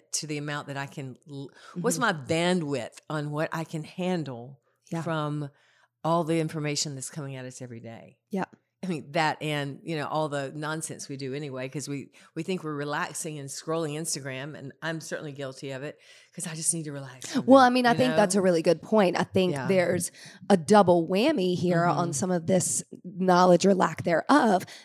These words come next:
Speaker 2: because we are looking for escapism,
Speaker 1: Right.
Speaker 2: and we're looking for instant gratification towards that. And so I do find myself down a rabbit hole of nonsense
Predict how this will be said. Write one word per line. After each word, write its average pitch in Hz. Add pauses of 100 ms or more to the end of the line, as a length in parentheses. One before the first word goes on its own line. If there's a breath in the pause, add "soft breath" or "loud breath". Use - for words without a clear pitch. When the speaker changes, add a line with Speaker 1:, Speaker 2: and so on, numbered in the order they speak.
Speaker 2:
because 196
we 180
are 180
looking 175
for 175
escapism, 175 (180 loud breath)
Speaker 1:
Right. 143
Speaker 2:
and 196
we're 180
looking 180
for 170
instant 208 (500)
gratification 190
towards 175
that. 165
And 170
so 175 (400)
I 185
do 175 (300 loud breath)
find 180
myself 175
down 170
a 165
rabbit 165
hole 170
of 165 (100)
nonsense 185